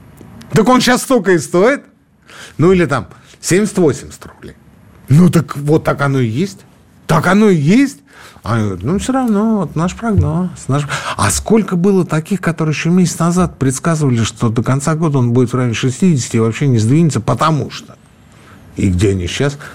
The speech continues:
Они п-, предсказывают по новой. Их опять слушают. А вы произносите,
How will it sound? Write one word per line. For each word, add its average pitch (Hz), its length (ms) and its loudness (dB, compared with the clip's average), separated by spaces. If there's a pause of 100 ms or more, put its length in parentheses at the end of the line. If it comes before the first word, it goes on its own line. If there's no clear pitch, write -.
(100)
Они 90 300 0
п-, - 260 -4 (160)
предсказывают 156 720 -2
по 104 140 -6
новой. 160 340 -4 (520)
Их 104 260 2
опять 139 300 -2
слушают. 208 520 0 (360)
А 160 160 4
вы 233 260 2
произносите, 180 800 -2